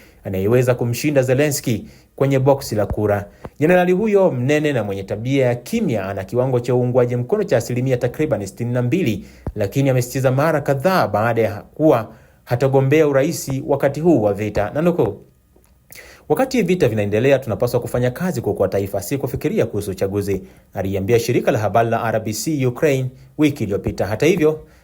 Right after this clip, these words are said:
Zaluzhny anataf-, anafuata ujanja wa mbinu za uhusiano wa umma alizotumia Zelensky kabla ya kushinda uchaguzi wa mwaka elfu mbili na kumi na tisa.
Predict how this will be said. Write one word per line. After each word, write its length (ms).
Zaluzhny 800
anataf-, 680
anafuata 440
ujanja 500
wa 160
mbinu 320
za 120
uhusiano 520
wa 100
umma 360
alizotumia 580
Zelensky 440
kabla 280
ya 60
kushinda 340
uchaguzi 420
wa 60
mwaka 260
elfu 180
mbili 180
na 100
kumi 180
na 100
tisa. 340